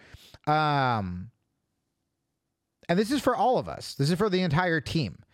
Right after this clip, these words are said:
Know that you are an inspiration to people far away and that you will never meet. Like, if that isn't the coolest fucking thing, that's my reminder that I'm doing okay.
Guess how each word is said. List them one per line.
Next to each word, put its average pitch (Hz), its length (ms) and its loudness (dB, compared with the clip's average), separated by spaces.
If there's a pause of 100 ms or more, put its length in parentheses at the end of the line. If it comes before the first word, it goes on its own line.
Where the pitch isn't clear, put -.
(560)
Know 165 340 2
that 202 240 -2
you 233 140 2
are 220 160 2
an 196 60 -4
inspiration 175 920 0
to 139 80 0
people 160 480 -2
far 139 460 0
away 131 400 0
and 135 140 -2
that 127 180 -2
you 127 60 0
will 120 160 -2
never 104 340 -2
meet. 90 240 -8 (880)
Like, 233 100 -2
if 233 80 -2
that 269 180 0
isn't 311 260 -4
the 254 100 -4
coolest 233 680 -4
fucking 190 420 -4
thing, 101 460 -4 (360)
that's 202 340 -2
my 156 220 -2
reminder 107 680 -4
that 127 140 0
I'm 123 160 0
doing 117 300 -2
okay. - 480 -10